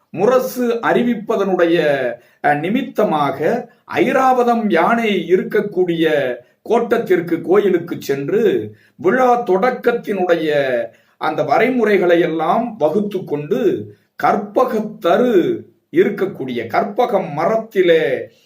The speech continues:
ஆ, விருட்சமாக இருக்கக்கூடிய, கற்பக தரு இருக்கக்கூடிய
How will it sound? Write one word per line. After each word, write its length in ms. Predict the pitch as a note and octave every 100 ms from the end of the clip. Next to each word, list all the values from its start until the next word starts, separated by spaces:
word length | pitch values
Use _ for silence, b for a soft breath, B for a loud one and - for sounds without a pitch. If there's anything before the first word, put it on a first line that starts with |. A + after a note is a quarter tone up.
| b -
ஆ, 520 | D3+ D3 C#3+ C#3 C3+
விருட்சமாக 800 | - G3 A#3+ - G3 F#3 F3 E3+
இருக்கக்கூடிய, 800 | D#3+ E3+ F3 E3+ - C#3 C#3 F#3
கற்பக 760 | D#3 D3+ - A#3 G#3 F3+ C#3 B B _ -
தரு 180 | A3+
இருக்கக்கூடிய 1000 | B3+ G#3 G#3 - F3+ E3 D#3 D3 C3+ A#2